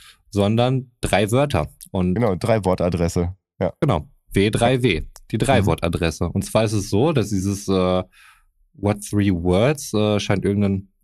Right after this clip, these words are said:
Speaker 1: Unternehmen, Institution, die ganze Grundlage dahinter ist mir noch nicht so ganz klar geworden, sind auf jeden Fall auch viele namhafte Firmen, die da drin investieren,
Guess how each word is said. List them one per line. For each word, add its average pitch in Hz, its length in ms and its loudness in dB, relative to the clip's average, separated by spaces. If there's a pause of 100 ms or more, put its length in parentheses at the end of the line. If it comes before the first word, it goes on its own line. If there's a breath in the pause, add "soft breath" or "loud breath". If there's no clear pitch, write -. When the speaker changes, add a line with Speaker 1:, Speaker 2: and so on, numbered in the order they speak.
(160)
Speaker 1:
Unternehmen, 98 540 0
Institution, 107 720 -2
die 104 60 0
ganze 104 520 0
Grundlage 135 720 0
dahinter 127 300 2
ist 110 220 0
mir 123 80 2
noch 107 120 4
nicht 127 140 2
so 160 100 2
ganz 143 200 0
klar 131 280 2
geworden, 123 360 2
sind 107 120 0
auf 101 120 -2
jeden 107 120 0
Fall 95 160 -2
auch 95 80 0
viele 104 260 -2
namhafte 101 460 0
Firmen, 139 340 0
die 127 80 -2
da 120 120 0
drin 123 220 0
investieren, 117 680 -2